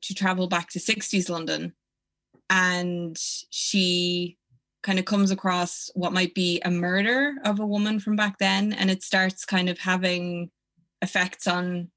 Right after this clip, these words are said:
modern day. But it's so, that might even not be the extent of the story. What I really like is they're keeping it so vague, and it's kind of adding to the mystery of it. I would recommend people, I,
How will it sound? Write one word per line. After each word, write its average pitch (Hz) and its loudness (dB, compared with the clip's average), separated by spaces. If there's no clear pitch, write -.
modern 185 4
day. 190 0
But 220 2
it's 196 0
so, 240 0
that 262 0
might 247 2
even 208 4
not 196 2
be 180 0
the 190 2
extent 202 0
of 226 -4
the 233 -2
story. 220 -2
What 208 2
I 196 4
really 226 0
like 202 2
is 175 -2
they're 185 0
keeping 196 0
it 180 -2
so 214 0
vague, 170 0
and 180 2
it's - -4
kind 196 4
of 185 4
adding 202 2
to 196 0
the 175 0
mystery 180 0
of 165 0
it. 165 -4
I 196 2
would 196 2
recommend 226 0
people, 196 -2
I, 190 0